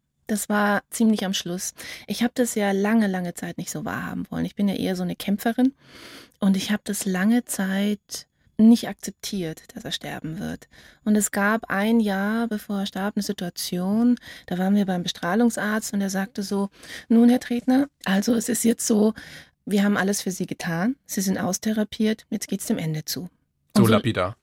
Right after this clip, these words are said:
Speaker 1: und so ließ man uns, ähm, sitzen. Und da begriff ich das zum ersten Mal, was das heißt, sterben. Und da begriff ich auch zum ersten Mal so,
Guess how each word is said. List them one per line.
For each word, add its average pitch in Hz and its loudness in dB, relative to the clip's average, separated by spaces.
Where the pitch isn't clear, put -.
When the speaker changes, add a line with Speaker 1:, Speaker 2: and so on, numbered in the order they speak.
Speaker 1:
und 202 4
so 214 0
ließ 208 2
man 220 4
uns, 214 0
ähm, 208 2
sitzen. 170 -4
Und 196 6
da 208 -2
begriff - 0
ich 247 -2
das 202 -2
zum 190 -4
ersten 185 0
Mal, 214 0
was 202 0
das - -4
heißt, 190 -2
sterben. 196 2
Und 208 0
da 196 0
begriff 214 -4
ich - -4
auch 196 -4
zum - -8
ersten 190 -2
Mal 185 0
so, 190 0